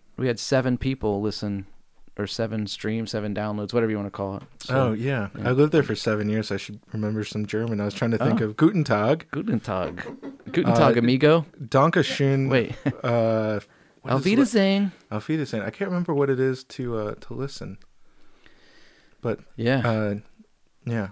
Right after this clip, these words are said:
Speaker 2: thanks for listening.
Speaker 1: Yeah, thanks for listening. So whoever
Speaker 2: Germany's awesome. I had fun there.
Speaker 1: You know, it seems so clean. Very clean.
Speaker 2: It is very clean.
Speaker 1: Yeah.
Speaker 2: Germans, you might get mad if I'm telling, spilling the beans.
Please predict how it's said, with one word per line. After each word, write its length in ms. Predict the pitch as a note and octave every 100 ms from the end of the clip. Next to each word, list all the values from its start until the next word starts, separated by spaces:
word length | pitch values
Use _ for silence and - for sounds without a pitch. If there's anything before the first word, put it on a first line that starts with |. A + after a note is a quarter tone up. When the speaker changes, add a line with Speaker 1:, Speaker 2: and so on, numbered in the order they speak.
| -
Speaker 2:
thanks 220 | A2+ G#2+
for 120 | -
listening. 420 | A2 B2 - F#2 -
Speaker 1:
Yeah, 200 | B2+ D#3
thanks 220 | C#3 A#2
for 80 | -
listening. 320 | B2+ C#3 F#2 -
So 140 | - G2
whoever 100 | A2+
Speaker 2:
Germany's 220 | A#2+ A#2+ A2+
awesome. 380 | A#2 A#2+ G2 F#2 -
I 200 | A2 G2+
had 160 | G#2 -
fun 240 | - G2+
there. 180 | G2+ F#2 -
Speaker 1:
You 140 | - D3+
know, 80 |
it 140 | B2+ C#3+
seems 280 | - F3 C3
so 220 | A#2 C#3
clean. 480 | - C#3 B2+ G#2 F#2+ - - - -
Very 160 | - B2
clean. 380 | - A#2+ G#2+ F#2+
Speaker 2:
It 60 | B2+
is 160 | A#2
very 180 | G#2 F#2
clean. 300 | - G2 F#2+ -
Speaker 1:
Yeah. 240 | - - - - - - -
Speaker 2:
Germans, 640 | C3+ E3 C#3+ G2+ A2 - - -
you 60 | B2+
might 160 | B2+ A#2
get 140 | A#2+
mad 340 | A2+ B2 A2 -
if 160 | G#2+
I'm 200 | A2+ G#2 G2+
telling, 460 | - A2 A2 G#2 - - -
spilling 320 | - C3 A2
the 80 | G#2+
beans. 540 | B2 A#2 G2 F#2+ -